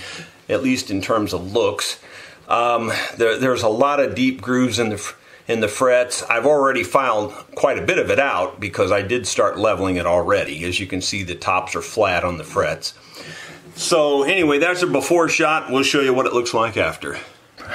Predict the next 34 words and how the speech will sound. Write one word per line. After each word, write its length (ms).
Well, 320
I 220
gotta 220
tell 220
you, 140
I 260
had 420
to 140
file 580
the 200
tar 440
out 160
of 100
those. 440
And 140
you 80
might 260
say, 360
"You 280
should 160
just 200
replace 440
'em," 200
'cause 160
that's 240
the 80
first 280
thing 200
everybody 420
says. 280
"Just 200
replace 420
'em." 200
Well, 500